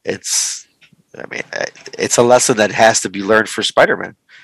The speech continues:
It's literally a thing, you know, and it's him having the other ones to support him in that role is like, "Well, that's why we're here, right? You know, we're here to help you." Um, and it's, it's, I mean,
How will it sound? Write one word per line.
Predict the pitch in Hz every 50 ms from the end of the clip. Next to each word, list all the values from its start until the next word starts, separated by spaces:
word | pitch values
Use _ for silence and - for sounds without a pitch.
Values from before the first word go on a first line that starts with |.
| _ _ _ -
It's | 104 101 - - -
literally | 101 98 110 110 107 110 104 98 104
a | 98
thing, | - - 135 139 110 90 92
you | 98
know, | 95 98 101 110 110
and | 107 104
it's | 104 104 95 - -
him | 117 117 110 110 107 - - - - - - - - - - _ -
having | - 110 107 101 104 107 95 95 92
the | 95 98 95
other | 92 104 107
ones | 98 98 95 92 - -
to | - -
support | 92 - 101 - - 104 110 113 101
him | 107 90 82 101
in | 101
that | 104 101 92
role | 95 98 107 117 113 104 101 101 - - - - - - - _ -
is | 107 98 98
like, | 92 80
"Well, | 87 95 90
that's | 92 90 - -
why | 95 90
we're | 90 90 80
here, | - 156 151 104 90
right? | 90 92 104 120 127
You | 123 101
know, | 92 87
we're | 87 95
here | 90 - 92 87
to | 90 95
help | 110 120 135 -
you." | 104 98 101 95 95 _ - - - - - - - - _ _ _ _ _ _ _ _ - -
Um, | 87 90 82 80 80 80 92 104 _ _ _ _ _ _ _
and | - 98 104
it's, | 101 - - - - - - _ _ _ -
it's, | - - - - 123
I | - - - 98
mean, | 117 120 117